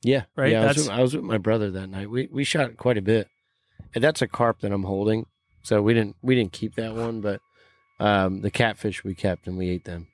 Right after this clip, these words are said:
Speaker 2: So you're telling me when we go fishing this
Speaker 1: <clears throat>
Speaker 2: summer,
Speaker 1: Yeah,
Speaker 2: right?
Speaker 1: right.
Speaker 2: If I catch a beast of a fish, you'll gut it
Speaker 1: Sure.
Speaker 2: and clean it?
Speaker 1: Yeah.
Speaker 2: And we'll cook it?
Speaker 1: That night.
Speaker 2: Like fucking savages?
Speaker 1: Right after you catch it, we'll
Speaker 2: <sighs>
Speaker 1: cook it.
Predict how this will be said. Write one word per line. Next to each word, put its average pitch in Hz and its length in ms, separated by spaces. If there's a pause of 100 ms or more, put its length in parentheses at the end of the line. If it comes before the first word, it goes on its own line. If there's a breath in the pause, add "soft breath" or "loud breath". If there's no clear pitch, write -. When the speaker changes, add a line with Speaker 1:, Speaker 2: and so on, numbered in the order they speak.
(120)
Speaker 2:
So - 160
you're 170 240
telling 185 380
me 139 80
when 131 220
we 180 100
go 233 160
fishing 156 440
this 143 280
Speaker 1:
<clears throat> - 0
Speaker 2:
summer, 123 420 (440)
Speaker 1:
Yeah, 92 120
Speaker 2:
right? 170 240 (280)
Speaker 1:
right. 87 180
Speaker 2:
If - 180
I 143 140
catch - 640 (160)
a 139 100 (240)
beast 185 420
of 131 100
a 127 40
fish, 117 420
you'll 131 120
gut 131 220
it - 180 (160)
Speaker 1:
Sure. - 320 (200)
Speaker 2:
and 139 100
clean 147 220
it? 170 200
Speaker 1:
Yeah. 117 200 (140)
Speaker 2:
And 123 80
we'll 104 80
cook - 320
it? 170 100 (120)
Speaker 1:
That 92 180
night. 107 220
Speaker 2:
Like 131 100
fucking 135 380
savages? 139 680
Speaker 1:
Right 104 240
after 113 280
you 123 120
catch - 260
it, 92 60
we'll 85 320
Speaker 2:
<sighs> 78 80
Speaker 1:
cook 82 160
it. 82 100